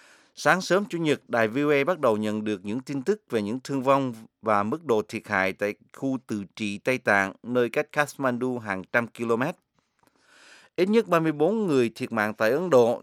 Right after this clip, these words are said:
theo các báo cáo về ảnh hưởng và thương vong từ các khu vực trải rộng của trận động đất ở Bangladesh, Bhutan và nhiều nơi khác ở biên giới vùng xa giữa Nepal và Trung Quốc. Hoa Kỳ gửi lời chia buồn và cam kết hỗ trợ gấp một triệu đô la cứu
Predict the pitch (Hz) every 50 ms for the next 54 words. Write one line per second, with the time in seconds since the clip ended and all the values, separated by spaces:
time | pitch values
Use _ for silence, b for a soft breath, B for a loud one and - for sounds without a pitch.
0 | - _ _ - 123 123 117 117 117 113 - - 139 - - 123 139 147 - -
1 | 113 107 117 143 175 180 - - 104 101 104 110 104 101 104 - - 101 123 135
2 | 123 104 90 95 123 139 127 117 110 110 113 _ - 131 123 117 127 127 127 113
3 | 92 - - 104 95 - 131 135 - - 131 113 107 101 - _ _ 107 107 120
4 | 123 107 92 95 95 90 - 113 120 - 113 95 90 90 90 90 98 113 143 151
5 | - _ _ - 98 98 101 117 113 107 - _ - 110 107 107 - 160 190 -
6 | - _ - 123 120 107 - 135 123 123 113 87 b b b b b b b b
7 | b b b - 107 104 107 110 113 113 120 127 127 - 160 175 196 - - -
8 | 123 123 131 127 123 117 127 135 175 165 127 117 110 101 98 - - 131 127 123
9 | 120 120 107 101 110 127 127 120 - 127 120 117 113 101 95 87 - - 110 104
10 | - 160 190 185 - - _ _ _ _ _ _ _ _ _ b b b b b
11 | b b b b b b b b b - 151 170 - - - 135 135 127 107 123
12 | 160 170 156 123 101 - - 160 156 131 127 120 120 113 117 117 - 147 147 139
13 | - - 202 - - 120 131 160 - - 113 104 107 104 - - - 160 135 110
14 | - - 113 110 110 110 123 135 139 135 131 - - - 170